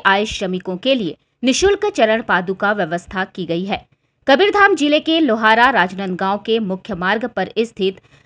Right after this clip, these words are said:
नरोधी चेक पोस्ट पर बाहर से आने जाने वाले प्रवासी श्रमिकों और बच्चों के खाली पैरों पर जब चरण पादुका पहनाया गया, तब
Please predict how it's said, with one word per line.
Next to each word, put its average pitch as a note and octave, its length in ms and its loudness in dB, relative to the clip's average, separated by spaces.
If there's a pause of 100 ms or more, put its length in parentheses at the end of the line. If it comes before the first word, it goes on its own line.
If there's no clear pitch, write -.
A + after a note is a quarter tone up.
(100)
नरोधी C#4 460 6
चेक B3+ 320 0
पोस्ट A#3+ 260 -2
पर A#3 220 0
बाहर F#3+ 320 -4
से G3 220 -6 (100)
आने F#3 240 -6
जाने F#3 300 -6
वाले G3 300 -2
प्रवासी F3+ 520 -4
श्रमिकों F#3+ 480 -8 (360)
और C4 180 8
बच्चों C4 380 2
के E4 220 0
खाली G#3+ 340 -2
पैरों G#3 360 -2
पर G#3 180 -4
जब F#3 340 -4 (340)
चरण D#4 260 4
पादुका B3 580 4
पहनाया G3 560 -4
गया, F3+ 260 -2
तब F#3+ 220 -6